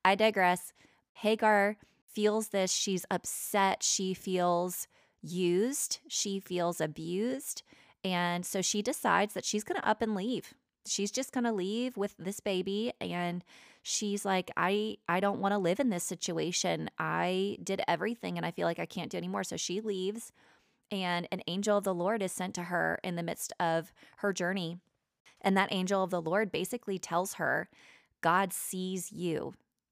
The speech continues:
And so you need to go back to Sarai and Abram and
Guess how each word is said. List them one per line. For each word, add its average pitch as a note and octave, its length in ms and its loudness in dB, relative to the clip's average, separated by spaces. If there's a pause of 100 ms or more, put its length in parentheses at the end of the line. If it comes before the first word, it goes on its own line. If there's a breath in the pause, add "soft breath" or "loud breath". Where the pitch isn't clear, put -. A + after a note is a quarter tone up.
(220)
And F3 260 0
so E3+ 580 2 (280 soft breath)
you G3 240 -2
need G#3+ 220 0
to A#3 100 -4
go G#3 220 2
back F3 560 -2 (680)
to F#3 560 0
Sarai G3 880 2 (500)
and F3 160 -2
Abram F3 640 0 (580 soft breath)
and E3+ 300 -2